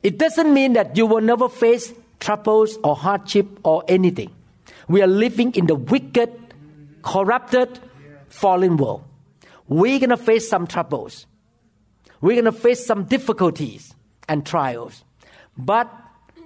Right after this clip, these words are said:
protection is this for the godly man and godly woman.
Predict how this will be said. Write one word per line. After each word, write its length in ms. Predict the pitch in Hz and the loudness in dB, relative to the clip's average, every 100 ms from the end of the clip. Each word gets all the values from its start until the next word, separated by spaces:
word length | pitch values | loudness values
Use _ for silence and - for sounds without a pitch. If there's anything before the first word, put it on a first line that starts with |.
| - - | -16 -6
protection 560 | 175 175 214 - 190 | -4 -2 -4 -2 -4
is 140 | 220 - | -4 -8
this 220 | 143 127 | -8 -6
for 160 | - | -4
the 100 | 160 | -4
godly 440 | 143 - 180 175 160 | -2 0 0 0 -2
man 320 | 135 113 110 | -4 -6 -12
and 140 | 135 135 | -10 -4
godly 300 | 156 156 151 | -2 -2 -4
woman. 340 | 123 117 110 | -6 -14 -16